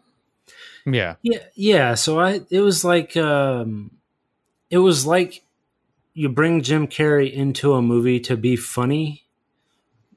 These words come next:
Speaker 2: or what you would think he would be brought in the movie to be is funny, because it's, it's a movie, it's a, it's a movie based on a video game, right?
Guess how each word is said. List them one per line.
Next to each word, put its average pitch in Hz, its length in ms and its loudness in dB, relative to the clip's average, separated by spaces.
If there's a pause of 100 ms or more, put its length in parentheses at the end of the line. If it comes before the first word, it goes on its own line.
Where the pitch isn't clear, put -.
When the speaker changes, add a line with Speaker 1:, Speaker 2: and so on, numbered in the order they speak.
(100)
Speaker 2:
or 131 360 0 (420)
what 151 260 -4
you 151 120 0
would 120 160 0
think 143 280 -2 (500)
he 147 180 -2
would 147 200 -2
be 151 140 2
brought 147 300 2
in 151 240 0
the 151 60 0
movie 156 260 2
to 151 120 -8
be 165 400 0
is 135 160 -4
funny, 156 360 0
because 135 360 0
it's, - 380 -4
it's 120 320 -6
a 127 60 0
movie, 123 380 0
it's 123 180 -2
a, 113 240 -2 (340)
it's 131 180 -6
a 131 40 0
movie 143 360 2
based 123 320 2
on 120 120 -2
a - 40 -2
video 117 260 0
game, 92 300 -8
right? 104 260 -6